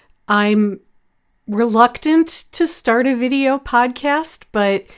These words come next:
if I get feedback indicating that that's something that my listeners would like, I will consider it. I'm, I'm reluctant because I don't want to start having to do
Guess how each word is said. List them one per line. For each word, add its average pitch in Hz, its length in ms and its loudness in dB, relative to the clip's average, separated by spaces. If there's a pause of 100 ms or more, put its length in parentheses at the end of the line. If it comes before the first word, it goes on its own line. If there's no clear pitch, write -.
(420)
if 220 280 -4
I 240 100 4
get 233 300 -2
feedback 233 680 -2
indicating 220 760 0
that 208 180 -2
that's 196 280 -4
something 220 600 -2
that 196 320 0
my 196 260 -4
listeners 220 720 -6
would 208 180 -4
like, 196 560 -4 (500)
I 214 180 0
will 226 320 2
consider 208 640 -4
it. 392 300 -2 (880)
I'm, 208 400 0
I'm 226 180 0
reluctant 226 640 0
because 220 380 -6
I 214 140 2
don't 202 280 -2
want 233 180 -2
to 233 60 -4
start 214 360 -6
having 208 360 -4
to 202 140 -10
do 185 380 -4